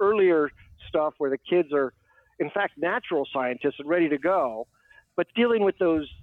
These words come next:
gen ed teachers, the teachers with no science background and are handling all the different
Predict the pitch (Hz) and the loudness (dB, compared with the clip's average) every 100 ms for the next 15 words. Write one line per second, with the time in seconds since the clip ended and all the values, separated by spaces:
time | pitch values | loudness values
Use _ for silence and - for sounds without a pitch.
0 | - 180 185 190 175 160 135 165 165 127 | -2 0 0 0 2 0 -2 -4 -4 -6
1 | 107 135 - 165 143 135 - 147 175 - | -12 -10 -10 -10 -10 -12 -4 0 0 -2
2 | 160 143 139 - _ - 156 156 - 143 | -2 0 -2 -4 _ -4 -4 -4 -2 -2
3 | 139 135 135 123 127 120 _ - - - | 0 -2 -4 -6 -8 -10 _ -20 -12 -4
4 | 170 165 151 139 160 165 156 151 - | -2 0 0 0 0 2 0 -2 -4